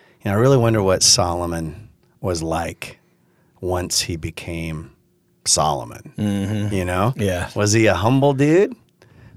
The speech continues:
Speaker 1: Or, or, I mean, he was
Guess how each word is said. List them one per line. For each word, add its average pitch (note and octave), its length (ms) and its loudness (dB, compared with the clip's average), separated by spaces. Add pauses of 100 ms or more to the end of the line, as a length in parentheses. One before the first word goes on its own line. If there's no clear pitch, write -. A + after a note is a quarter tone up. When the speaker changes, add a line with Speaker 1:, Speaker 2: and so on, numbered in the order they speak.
(100)
Speaker 1:
Or, G#2 460 4
or, G2+ 360 4 (1120)
I G#2+ 60 -4
mean, G2 340 2
he G2+ 160 -2
was G#2 220 0